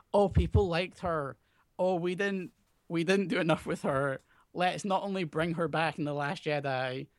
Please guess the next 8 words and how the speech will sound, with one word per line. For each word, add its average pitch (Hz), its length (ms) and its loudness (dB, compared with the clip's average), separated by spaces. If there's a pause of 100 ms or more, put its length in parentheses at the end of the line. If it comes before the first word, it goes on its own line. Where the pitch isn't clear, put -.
(160)
and 151 320 2 (120)
hopefully 160 460 0
she 147 140 -4
gets 135 220 -2
a 147 40 -2
bigger 127 220 -4
role, 127 460 -4 (720)
um, 139 580 2